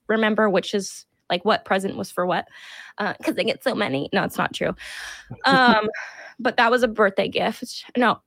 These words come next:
Speaker 1: that was a Christmas gift. My birthday was yesterday. I turned twenty-eight years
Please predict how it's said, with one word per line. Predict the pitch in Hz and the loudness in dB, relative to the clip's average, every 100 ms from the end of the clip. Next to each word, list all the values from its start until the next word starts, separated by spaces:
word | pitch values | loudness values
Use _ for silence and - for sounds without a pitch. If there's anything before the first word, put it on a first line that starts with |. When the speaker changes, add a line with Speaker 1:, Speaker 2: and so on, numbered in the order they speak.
| _ | _
Speaker 1:
that | 233 | 4
was | 254 | 6
a | - | 6
Christmas | 403 403 - 202 - | 6 6 2 0 -2
gift. | - - - | -10 -12 -6
My | 220 233 | -2 2
birthday | 277 330 339 | 4 2 2
was | 339 269 | 0 2
yesterday. | 233 208 220 202 196 | 0 0 0 2 2
I | |
turned | 208 202 190 - | 0 0 -2 -4
twenty-eight | - 214 226 302 214 202 - | 0 0 0 -2 -2 -4 -4
years | 214 254 - | -4 -4 -4